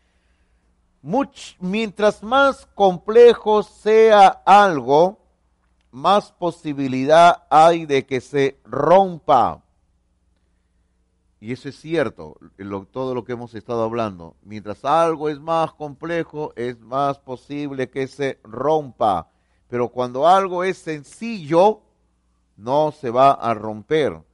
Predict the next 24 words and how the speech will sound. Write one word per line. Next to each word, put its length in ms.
Ahí 120
tenemos 420
un 100
dibujo 420
de 80
los 100
muros 300
de 80
Jerusalén. 680
Creo 200
que 100
la 80
vez 120
pasada 340
les 160
estaba 240
explicando 480
un 80
poquito 560
de, 80
este, 240
de 260
estos 300
muros. 480